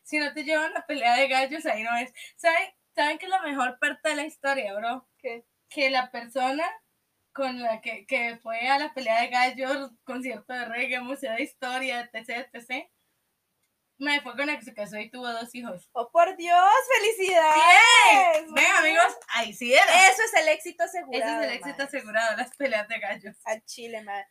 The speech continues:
Speaker 2: ¿Ustedes quieren el éxito asegurado en sus matrimonios? Llévenlo a una pelea de gallos.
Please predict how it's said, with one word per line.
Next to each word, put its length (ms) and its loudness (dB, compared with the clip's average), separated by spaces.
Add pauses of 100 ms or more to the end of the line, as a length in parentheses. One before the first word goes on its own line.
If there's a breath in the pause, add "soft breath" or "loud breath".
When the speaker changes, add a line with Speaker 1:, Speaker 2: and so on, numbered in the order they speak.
(160)
Speaker 2:
¿Ustedes 420 2
quieren 280 -2
el 120 -2
éxito 280 -8
asegurado 360 -4
en 80 -10
sus 100 -20
matrimonios? 640 -12
Llévenlo 280 -8
a 20 -10
una 180 -12
pelea 280 -12
de 100 -8
gallos. 260 -10